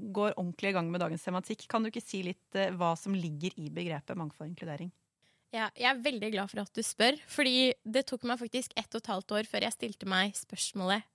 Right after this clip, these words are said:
Speaker 2: «Hva betyr mangfold og inkludering?» Og det var litt sykt, fordi jeg visste det ikke. <laughs> Eh, og det handler jo litt,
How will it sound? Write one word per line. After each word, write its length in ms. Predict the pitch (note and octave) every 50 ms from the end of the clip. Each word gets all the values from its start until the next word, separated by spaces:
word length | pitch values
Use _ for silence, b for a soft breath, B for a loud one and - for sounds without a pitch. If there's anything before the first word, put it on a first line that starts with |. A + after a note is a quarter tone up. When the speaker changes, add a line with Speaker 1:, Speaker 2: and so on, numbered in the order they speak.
| _ G#3
Speaker 2:
«Hva 140 | G3+ - F#3+
betyr 380 | G3 A3+ - - - A3 A3+ A#3+
mangfold 320 | A#3 A3+ - - F#3+ F#3
og 80 | G3+ G3
inkludering?» 480 | - - G#3 G#3 F#3+ F3 G#3 C#4 C4 B B B B B B B B B B B B _ -
Og 160 | B3 B3 A#3
det 80 | B3 A#3+
var 120 | A#3+ B3+
litt 160 | B3+ B3+ -
sykt, 280 | - - A3 G#3+ - -
fordi 160 | - A#3+ A3+ G#3
jeg 120 | G#3+ A3+
visste 260 | B3+ - - - F#3+
det 120 | F#3 F#3 -
ikke. 200 | - - - C#4+ -
<laughs> 340 | - - - D#4 C#4+ B B B B B B B B B B B B
Eh, 300 | - B3+ B3+ B3+ B3 - - _ -
og 80 | C4+ B3+
det 80 | C4+ C4
handler 300 | C4+ C#4+ C4 A3 G#3 A3
jo 40 | A3+
litt, 100 | A3+ -